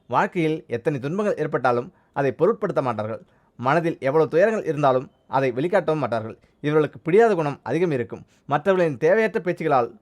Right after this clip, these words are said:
மனம் புண்பட்டாலும் அதனை வெளிக்காட்டிக் கொள்ள மாட்டார்கள். எடுக்கும் எந்த ஒரு காரியத்திலும் இரண்டு வித ஆதாயங்களை எதிர்பார்ப்பார்கள். இவர்கள் நல்ல வாக்கு சாதுரியம் படைத்தவர்கள் என்பதால் பேச்சில் தங்களுடைய சாமர்த்தியத்தை வெளிப்படுத்தி எதையும் சாதிப்பார்கள். சிரிக்க சிரிக்க பேசும் சுபாவம் கொண்ட இவர்களால்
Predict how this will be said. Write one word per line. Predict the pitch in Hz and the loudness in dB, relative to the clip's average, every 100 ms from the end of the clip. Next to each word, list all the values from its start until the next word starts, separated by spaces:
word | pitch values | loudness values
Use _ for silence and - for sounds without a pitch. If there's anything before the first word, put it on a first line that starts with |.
| _ - | _ -10
மனம் | 120 170 170 | -2 -2 -2
புண்பட்டாலும் | 160 165 135 120 117 - | 0 0 2 0 -2 -6
அதனை | 139 135 120 | -4 -2 0
வெளிக்காட்டிக் | 135 185 160 | 0 0 0
கொள்ள | 135 120 | 0 -2
மாட்டார்கள். | 113 107 113 120 - _ _ _ _ | -2 -6 -8 -10 -12 _ _ _ _
எடுக்கும் | 131 160 208 196 | 0 0 0 -4
எந்த | 131 147 202 | -4 -2 2
ஒரு | 185 | 2
காரியத்திலும் | 147 156 170 151 127 - _ | 2 4 2 0 -8 -10 _
இரண்டு | 143 180 185 | -2 0 2
வித | 160 185 | 0 0
ஆதாயங்களை | 131 165 165 139 135 | 2 4 2 0 -2
எதிர்பார்ப்பார்கள். | 123 131 123 117 110 113 _ _ - | -2 0 0 -2 -6 -12 _ _ -6
இவர்கள் | 139 127 | -2 0
நல்ல | 117 151 196 | 0 2 4
வாக்கு | 127 175 | 4 0
சாதுரியம் | 180 156 135 127 | 0 0 0 -2
படைத்தவர்கள் | 127 117 123 113 113 _ _ _ - | -2 -4 -4 -6 -10 _ _ _ -12
என்பதால் | 117 113 110 107 - - | -6 -2 -2 -4 -8 0
பேச்சில் | 147 151 131 113 - _ _ _ | 0 0 -6 -8 -12 _ _ _
தங்களுடைய | - 160 156 143 | -2 0 2 0
சாமர்த்தியத்தை | 147 180 185 156 139 127 - _ | 0 -2 -4 -4 -4 -4 -8 _
வெளிப்படுத்தி | - 139 190 175 123 131 120 - | -6 -2 0 -2 -4 -8 -8 -4
எதையும் | 127 147 160 | -2 -2 -2
சாதிப்பார்கள். | 135 117 110 107 113 - _ _ | -4 -4 -4 -6 -8 -12 _ _
சிரிக்க | _ 156 175 170 | _ -6 -2 -2
சிரிக்க | 185 214 226 | -2 -2 0
பேசும் | 175 147 | 0 -4
சுபாவம் | - 135 170 170 | -4 0 0 0
கொண்ட | 147 131 | -4 -4
இவர்களால் | 120 127 123 117 | -2 -2 0 -2